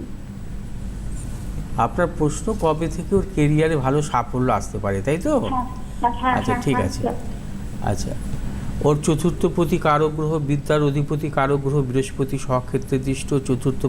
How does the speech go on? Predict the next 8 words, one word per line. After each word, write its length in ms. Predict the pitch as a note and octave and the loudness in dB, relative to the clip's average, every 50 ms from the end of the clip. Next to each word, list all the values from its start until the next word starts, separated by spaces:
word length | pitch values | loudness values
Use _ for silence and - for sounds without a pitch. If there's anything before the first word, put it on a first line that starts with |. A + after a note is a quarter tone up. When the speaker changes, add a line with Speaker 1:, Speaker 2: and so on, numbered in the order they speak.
| B2+ | 2
Speaker 1:
পতি, 220 | - C3 C3 C3 A#2+ - | 2 2 2 2 0 2
পঞ্চম 400 | C3 A#2+ B2 B2 A#2 - C3 B2 B2+ B2 | 2 2 2 0 0 0 0 0 2 0
পতি 240 | A#2+ A#2+ - B2+ | 0 2 2 2
রাজযোগ, 500 | A#2 A2+ G#2+ A2 A2 A2+ A#2 A2 G#2+ F#2+ - - - - - - - - - - - - - - - - - - | 4 4 2 2 0 0 0 2 2 2 0 -4 -6 -6 -6 -6 -6 -6 -6 -6 -6 -4 -4 -4 -4 -4 -6 -6
সপ্তম 760 | - - - - C3+ C3 - - - - D3 D3 D3 D3+ D#3 D3+ - - - - - - - - - - - - - - - - - - - - | -4 -2 0 2 2 0 0 -4 0 2 4 4 4 2 0 -2 -4 -6 -8 -8 -8 -6 -8 -6 -6 -6 -6 -6 -6 -8 -8 -8 -8 -6 -2 2
মঙ্গল, 520 | A#2+ A#2+ B2 B2+ C3 C3+ C#3+ D3+ D3+ D3 | 2 4 4 6 6 6 6 4 4 4
অষ্টম, 380 | - G#2 A#2+ A#2+ - - D#3 D3 | 4 2 2 2 0 0 0 2
নবম 460 | C#3+ C3 B2+ B2+ B2 C3 C#3+ D3 D3+ | 4 4 4 4 4 2 2 2 0